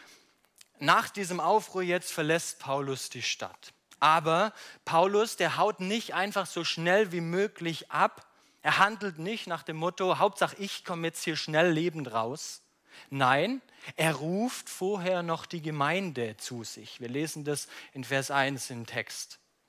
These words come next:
Er nimmt sich diese Zeit, trotz der mehr oder weniger drohenden Gefahr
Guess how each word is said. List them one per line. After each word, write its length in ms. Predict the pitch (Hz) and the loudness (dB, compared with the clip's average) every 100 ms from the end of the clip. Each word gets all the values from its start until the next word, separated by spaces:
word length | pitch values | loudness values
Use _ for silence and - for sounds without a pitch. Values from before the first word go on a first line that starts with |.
| _ _ _ - | _ _ _ -4
Er 120 | 151 | 0
nimmt 300 | 175 240 277 | 4 4 2
sich 300 | - 156 143 | -2 -4 -4
diese 300 | - 151 139 | -6 -4 -4
Zeit, 500 | 127 135 131 185 - - - - _ _ _ _ _ _ | -2 0 2 0 -4 -16 -20 -20 _ _ _ _ _ _
trotz 500 | 147 135 226 - - | 2 4 4 2 0
der 380 | 180 165 165 165 _ _ _ _ _ _ _ _ _ | 4 4 2 -4 _ _ _ _ _ _ _ _ _
mehr 340 | 175 139 156 | -4 2 4
oder 160 | 190 160 | 4 2
weniger 320 | 156 196 180 | 0 0 0
drohenden 520 | 156 147 185 190 170 | 0 0 0 2 0
Gefahr 640 | 151 143 - 131 135 170 | 0 -2 2 4 6 4